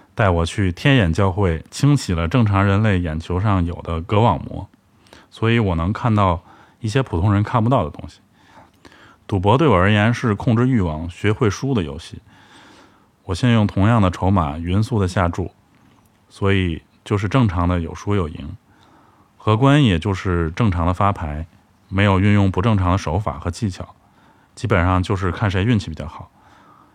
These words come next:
就这样持续无聊地玩了一个小时，我运气或许比较差，筹码居然输光了。愿赌服输，我气急败坏地去柜台换了更大的筹码。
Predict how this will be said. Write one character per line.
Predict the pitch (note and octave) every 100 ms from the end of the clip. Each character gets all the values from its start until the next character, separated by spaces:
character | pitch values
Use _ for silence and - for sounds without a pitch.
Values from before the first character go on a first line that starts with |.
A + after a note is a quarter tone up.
| _ _
就 | -
这 | G#2 A2+
样 | G2
持 | F#2+ - G2
续 | A#2
无 | G2+ F#2
聊 | F#2+ F2+
地 | F#2
玩 | E2 F2+
了 |
一 | F#2
个 | G2+
小 | E2+ -
时， | - D#2+ F#2+ - _ _ _ _ _ _
我 | F2+ F2
运 | A#2
气 | G#2+ G#2 F2+ F2
或 | F2 A2
许 | G2
比 | F#2+ F2
较 | G2+
差， | - C#3+ - _ _ -
筹 | -
码 | G#2 F#2 D#2+
居 | A2
然 | G#2
输 | - A2+
光 | A#2 A#2
了。 | A#2 - - _ _ _
愿 | - B2
赌 | G2+
服 | F2 A2
输， | A2+ C#3 - _ _
我 | G2
气 | F2+ -
急 | A2
败 | A2 A#2
坏 | A2 A#2
地 | G2+ F#2+
去 | F#2+ A2
柜 | A#2+ G#2
台 | F2 F#2
换 | - G#2+
了 |
更 | F#2+ C#3
大 | G2+ E2+
的 |
筹 | D#2+ F2
码。 | D#2+